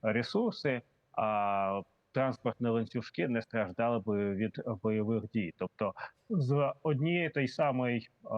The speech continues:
обгорткою, ніби усі за справедливий мір, ховаються, м, егоїстичні національні інтереси, які нас-, є настільки різними, що навіть інколи полягають в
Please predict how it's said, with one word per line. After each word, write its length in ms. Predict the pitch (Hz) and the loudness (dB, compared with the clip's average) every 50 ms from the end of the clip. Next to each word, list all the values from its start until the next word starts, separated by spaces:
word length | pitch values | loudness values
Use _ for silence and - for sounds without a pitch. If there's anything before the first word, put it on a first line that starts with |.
| 110 107 107 - - | 0 0 -2 -2 -2
обгорткою, 840 | 147 127 113 117 185 262 311 254 - - - 135 120 117 117 117 _ - | -2 0 2 2 2 2 2 0 -2 -2 0 0 2 0 0 -2 _ -4
ніби 300 | 117 117 117 107 113 110 | -2 -2 0 0 0 0
усі 400 | 104 110 113 - - 117 113 104 | 0 -2 -4 -2 -2 -2 -2 0
за 480 | 98 110 101 101 101 98 98 98 95 - _ _ _ _ _ _ _ _ | 0 0 2 2 2 2 0 -2 -2 -6 _ _ _ _ _ _ _ _
справедливий 640 | - 127 127 123 117 107 117 120 120 120 127 131 | -2 0 0 0 0 2 2 2 2 2 2 2
мір, 240 | 156 214 247 262 220 - _ _ _ _ _ _ | 2 2 2 0 -2 -4 _ _ _ _ _ _
ховаються, 720 | - - 123 151 - - 160 151 - - 143 135 131 127 - _ _ _ _ _ _ _ _ _ - | -2 0 0 2 2 0 -2 -4 -2 0 2 2 2 2 -2 _ _ _ _ _ _ _ _ _ -6
м, 840 | 113 110 117 117 117 117 117 117 117 117 117 113 113 117 120 120 | -2 0 0 2 2 2 2 2 2 2 2 0 0 0 -2 -2
егоїстичні 800 | 120 117 135 139 131 131 - - 226 - - - 147 139 131 123 - _ _ - | -2 0 0 0 0 -2 -4 -6 -6 -6 -4 -4 -2 -2 -2 -2 -4 _ _ -14
національні 720 | 120 117 - - 127 127 127 139 135 131 127 123 123 123 - | -12 -6 -2 0 2 2 2 2 2 2 0 0 -2 -2 -4
інтереси, 640 | - 120 123 - 143 160 220 233 214 - 135 123 120 - _ _ _ _ _ _ | -4 -6 -4 -2 0 0 0 0 -2 -2 -4 -4 -4 -6 _ _ _ _ _ _
які 520 | - 113 110 107 - - 139 147 151 147 135 | -2 0 0 0 -2 -2 -2 0 2 2 2
нас-, 240 | 127 127 123 - - _ _ | 2 2 0 -2 -8 _ _
є 240 | - 135 135 123 120 | 0 2 2 2 2
настільки 880 | 113 117 120 120 - - - 131 117 - - - 120 117 113 110 110 - - | 2 2 0 -2 -2 -2 -2 -2 -2 -4 -2 0 2 2 2 2 0 -2 -2
різними, 800 | 120 113 123 180 226 220 - - 139 123 120 120 120 120 120 | 0 0 2 2 2 0 0 0 0 2 2 2 2 0 -2
що 360 | 117 - - - 110 110 117 | -4 -4 -4 0 0 2 2
навіть 380 | 113 113 113 117 120 113 104 - | 2 2 2 2 2 0 0 0
інколи 400 | 110 110 113 - 113 107 104 101 | 0 -2 0 0 0 0 0 -2
полягають 580 | - - 98 95 95 92 95 101 107 107 - | -2 -2 -2 0 0 2 4 4 2 2 0
в 60 | - | -4